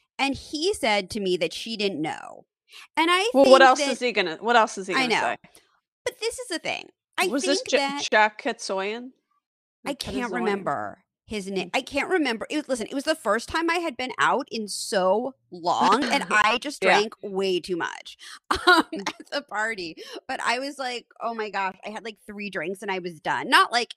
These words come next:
Speaker 1: Sonia
Speaker 2: Yeah,
Speaker 1: done, but
Speaker 2: yeah.
Speaker 1: I'm like, "Oh shit, like, I'm not gonna remember that guy's name." Um,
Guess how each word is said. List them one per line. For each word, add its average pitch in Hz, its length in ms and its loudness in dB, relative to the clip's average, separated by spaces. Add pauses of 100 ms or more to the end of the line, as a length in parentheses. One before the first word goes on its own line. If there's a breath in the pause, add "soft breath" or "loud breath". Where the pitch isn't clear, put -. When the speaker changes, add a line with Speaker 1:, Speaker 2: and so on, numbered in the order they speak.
(120)
Speaker 1:
Sonia 269 480 0
Speaker 2:
Yeah, 226 180 10
Speaker 1:
done, 151 80 0
but 156 100 4
Speaker 2:
yeah. - 0 -
Speaker 1:
I'm 202 120 2
like, 196 320 -4
"Oh 202 200 -2
shit, - 400 -10
like, - 220 -18
I'm 220 160 -8
not 165 180 -4
gonna 175 140 -10
remember 170 360 -6
that 156 180 -4
guy's 160 260 -2
name." 185 300 0 (480 loud breath)
Um, 247 380 2